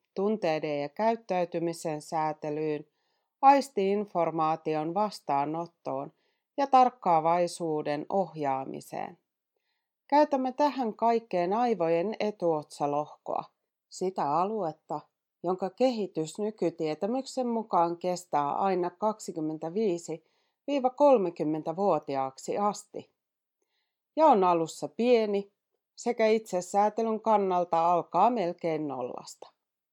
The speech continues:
Käymme tässä läpi aivojen alueet Daniel Siegelin aivojen käsimallin avulla.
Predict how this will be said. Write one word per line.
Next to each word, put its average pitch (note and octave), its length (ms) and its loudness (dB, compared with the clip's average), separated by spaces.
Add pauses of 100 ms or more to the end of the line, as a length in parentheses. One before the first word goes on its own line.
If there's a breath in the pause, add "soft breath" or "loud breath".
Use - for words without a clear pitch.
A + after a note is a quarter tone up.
(920)
Käymme E4 300 6
tässä D4 460 2
läpi A#3 380 4
aivojen G#3+ 600 4
alueet F#3 560 2
Daniel A3 540 4
Siegelin E3+ 840 0
aivojen E3+ 560 0
käsimallin F#3+ 840 -2
avulla. C3+ 500 -2